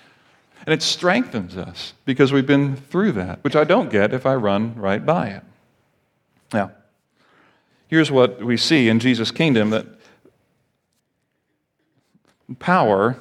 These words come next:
and, and authority and influence come because I can, I, if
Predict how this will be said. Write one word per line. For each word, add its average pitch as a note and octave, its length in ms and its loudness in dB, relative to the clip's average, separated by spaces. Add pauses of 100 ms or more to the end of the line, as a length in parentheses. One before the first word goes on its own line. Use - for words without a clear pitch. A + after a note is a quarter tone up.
(640)
and, A#2 100 0
and A#2 200 -2
authority A2+ 560 0 (1400)
and B2 180 -2
influence C3 720 -4 (320)
come A2+ 360 -8 (1000)
because D#3 300 0
I C#3+ 100 4
can, C#3 240 -2 (1500)
I, D3+ 400 -2 (460)
if - 460 -2